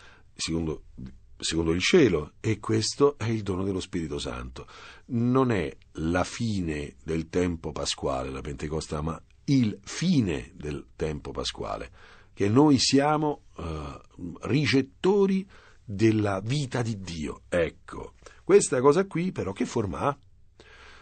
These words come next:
Dobbiamo, mm, smontare alcune, alcune visioni, no? Per esempio, la prima lettura è il racconto vero e proprio della Pentecoste, perché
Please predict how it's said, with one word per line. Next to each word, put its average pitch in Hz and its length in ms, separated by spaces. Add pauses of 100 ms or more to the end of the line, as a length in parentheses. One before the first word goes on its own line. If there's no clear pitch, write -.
(300)
Dobbiamo, 135 800
mm, 120 200
smontare 127 600
alcune, 120 440
alcune 117 520
visioni, 101 500
no? 131 180
Per 147 180
esempio, 87 600
la 71 140
prima 131 260
lettura 101 580
è 80 120
il 80 240
racconto 73 400
vero 76 120
e 101 40
proprio - 240
della 90 120
Pentecoste, - 600
perché - 240